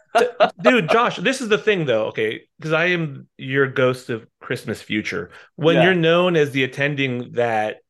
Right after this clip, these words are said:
Speaker 1: people can come talk to,
Speaker 2: <laughs>
Speaker 1: you know, and that you're not gonna give them a hard time, especially, I'm especially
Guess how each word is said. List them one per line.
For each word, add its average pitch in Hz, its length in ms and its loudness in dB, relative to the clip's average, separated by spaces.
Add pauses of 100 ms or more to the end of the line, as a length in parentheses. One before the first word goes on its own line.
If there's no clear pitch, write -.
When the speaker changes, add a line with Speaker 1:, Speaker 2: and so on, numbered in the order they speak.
(160)
Speaker 1:
people 139 400 -2
can 117 440 -4 (720)
come 139 300 -2
talk 135 300 -2
to, 98 340 -6 (300)
Speaker 2:
<laughs> - 600 -16
Speaker 1:
you 156 160 0
know, 135 280 4
and 135 180 0
that 131 120 0
you're 135 100 0
not 131 240 -2
gonna 139 120 -6
give 123 120 0
them 113 120 -2
a 95 60 -6
hard 92 220 -4
time, 87 240 -10
especially, 127 720 0
I'm 131 260 -2
especially 131 840 -4